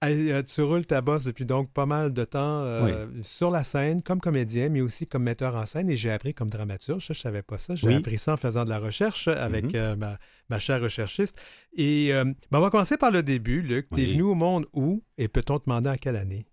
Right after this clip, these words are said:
Speaker 2: Oui, moi, je suis venu au monde à Trois-Rivières, en fait, en mille neuf cent soixante et un.
Speaker 1: Ah, c'est une année extraordinaire.
Speaker 2: Oui, c'est une belle année.
Speaker 1: C'est la mienne aussi.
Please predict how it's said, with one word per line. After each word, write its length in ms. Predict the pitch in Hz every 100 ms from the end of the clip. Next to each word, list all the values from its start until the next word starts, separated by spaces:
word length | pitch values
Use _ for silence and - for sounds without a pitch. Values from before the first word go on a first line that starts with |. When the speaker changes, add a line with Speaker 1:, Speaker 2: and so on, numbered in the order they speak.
| _ _ 110
Speaker 2:
Oui, 320 | 131 127 104
moi, 180 | 98 123
je 40 |
suis 80 | -
venu 120 | 95
au 80 | 92
monde 220 | 85 101
à 120 | 85
Trois-Rivières, 640 | 73 101 92 80 76 76 87
en 100 | 80
fait, 280 | 95 95
en 120 | 90 80
mille 200 | 82 78
neuf 100 | 76
cent 220 | - 123
soixante 560 | - 127 123 127 -
et 80 | 107 - -
un. 160 | 107 110 _ -
Speaker 1:
Ah, 120 | 110
c'est 200 | 104 120
une 120 | 123
année 200 | 120 123 -
extraordinaire. 640 | 151 - 131 117 98 98 87
Speaker 2:
Oui, 240 | 107 117
c'est 120 | 104 107
une 120 | 92
belle 140 | 95
année. 180 | 80 78
Speaker 1:
C'est 80 | 123
la 100 | 117
mienne 200 | 110 104
aussi. 240 | 95 -